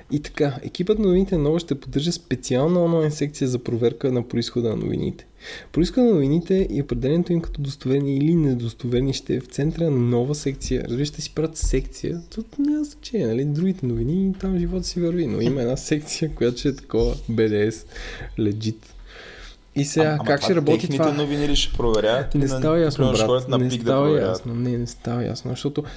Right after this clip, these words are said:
Speaker 1: аз, ако съм, ще направя един скрипт, който ще фаща, дещо има новина от, от, а,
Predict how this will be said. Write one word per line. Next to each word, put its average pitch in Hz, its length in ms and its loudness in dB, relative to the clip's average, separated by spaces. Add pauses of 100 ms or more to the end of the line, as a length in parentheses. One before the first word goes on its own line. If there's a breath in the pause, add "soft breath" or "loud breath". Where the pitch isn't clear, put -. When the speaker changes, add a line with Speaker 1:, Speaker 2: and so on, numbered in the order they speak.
(200 loud breath)
Speaker 1:
аз, - 180 -2
ако - 140 -12
съм, 143 160 0
ще 147 120 -4
направя 135 280 -2
един 139 120 2
скрипт, - 420 -6
който - 260 -4
ще - 100 -12
фаща, - 400 -6 (480)
дещо 127 400 -2
има 127 140 2
новина 107 380 0
от, - 240 -8 (280)
от, - 460 -6
а, 117 240 -2